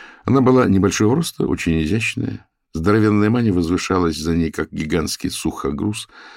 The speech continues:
за лоцманской лодочкой в проливе. Пролив, то есть коридор,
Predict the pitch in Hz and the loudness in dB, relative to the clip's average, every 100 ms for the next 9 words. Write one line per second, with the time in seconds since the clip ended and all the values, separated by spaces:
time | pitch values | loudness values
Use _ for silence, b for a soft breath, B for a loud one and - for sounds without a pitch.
0 | B B B 87 95 98 90 - 87 82 | B B B 0 2 4 2 0 0 0
1 | - 80 80 82 80 - - - - - | -2 -2 0 -2 -2 -6 -6 -8 -8 -8
2 | 73 69 - - - - _ _ _ _ | -6 -6 -8 -10 -14 -18 _ _ _ _
3 | _ _ _ _ - 104 123 175 - - | _ _ _ _ 2 4 4 2 -2 -10
4 | - - _ - 131 113 - 80 69 - | -18 -20 _ 0 2 0 -2 -4 -2 -4
5 | - | -4